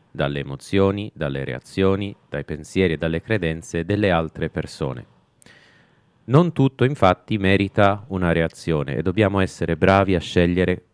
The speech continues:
bene quali battaglie dobbiamo combattere. Questo è un problema per tante persone.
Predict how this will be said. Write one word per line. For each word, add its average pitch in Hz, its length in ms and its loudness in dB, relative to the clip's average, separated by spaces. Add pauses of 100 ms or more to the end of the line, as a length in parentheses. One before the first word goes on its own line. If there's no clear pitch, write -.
bene 90 540 -2 (180)
quali 82 380 4
battaglie 80 640 -2
dobbiamo 76 420 -4
combattere. 69 640 -10
Questo - 280 0
è 113 40 4
un 101 60 -2
problema 87 440 0
per 82 220 -4
tante 76 320 -6
persone. - 480 -12